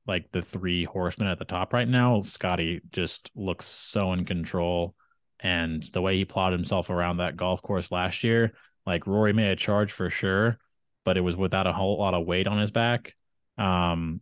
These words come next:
and Scotty just kind of cruised. And as much as I'd love to see Rory win it, and I think he's probably the, the second favorite in my mind, um, Sky just seems kind of bulletproof right now.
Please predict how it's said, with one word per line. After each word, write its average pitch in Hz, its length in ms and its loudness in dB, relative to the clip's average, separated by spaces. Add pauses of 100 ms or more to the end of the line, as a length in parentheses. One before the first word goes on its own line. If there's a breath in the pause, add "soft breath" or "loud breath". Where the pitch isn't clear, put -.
and 87 220 -2
Scotty 95 360 0
just 82 280 -4
kind 82 160 -4
of 78 160 -8
cruised. 80 840 -6
And 87 400 -4 (200)
as 101 120 -4
much 107 220 0
as 107 80 0
I'd 104 160 0
love 92 140 0
to 98 60 -2
see 104 140 -4
Rory 95 220 2
win 95 180 2
it, 110 120 2
and 90 60 -4
I 85 120 0
think 95 240 -4
he's 95 240 -4 (240)
probably 101 220 2
the, 85 280 -2 (580)
the - 60 -2
second 98 460 -2
favorite 98 320 0
in 107 80 2
my 113 160 2
mind, 127 420 4 (160)
um, 85 640 -4 (1200)
Sky 98 320 0
just 87 180 -2
seems 85 200 -4
kind 87 180 -4
of 80 80 -6
bulletproof 85 540 -6
right 87 120 -6
now. 90 300 -10